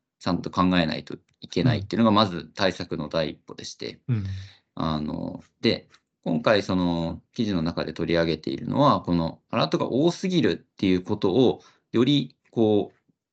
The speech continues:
Speaker 1: う、な-、なんていうんですかね、その背後にある問題、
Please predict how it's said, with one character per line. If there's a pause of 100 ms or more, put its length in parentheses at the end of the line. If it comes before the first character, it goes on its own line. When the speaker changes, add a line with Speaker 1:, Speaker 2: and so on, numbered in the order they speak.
(460)
Speaker 1:
う、
な-、
な
ん
て
い
う
ん
で
す
か
ね、
そ
の
背
後
に
あ
る
問
題、